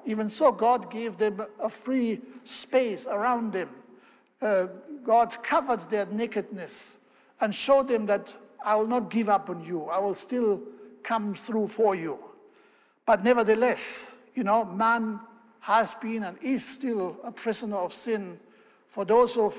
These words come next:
uh, the people who are not following the ways of God, you know, there is no freedom of sin and unrighteousness without the liberty that we find in Jesus Christ.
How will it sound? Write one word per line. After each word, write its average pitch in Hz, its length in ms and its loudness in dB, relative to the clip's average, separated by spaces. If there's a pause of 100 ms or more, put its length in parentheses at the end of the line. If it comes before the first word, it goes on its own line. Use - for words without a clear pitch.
(180)
uh, 190 320 0
the 185 100 -6
people 214 380 -6
who 196 80 0
are 185 160 2
not 220 200 0
following 247 600 2 (800)
the 196 340 -4 (380)
ways 247 560 -2 (760)
of 156 180 -2
God, 196 380 4 (800)
you 190 120 -6
know, 208 280 0
there 190 120 -6
is 170 220 -6
no 214 220 2
freedom 202 720 0 (800)
of 175 140 -2
sin 208 360 -4
and 180 220 -8
unrighteousness 185 880 -6
without 175 580 -4 (1200)
the 262 80 -4
liberty 190 560 -2
that 165 160 -2
we 160 80 -14
find 180 500 -4
in 156 160 -12
Jesus 160 400 -10
Christ. - 540 -10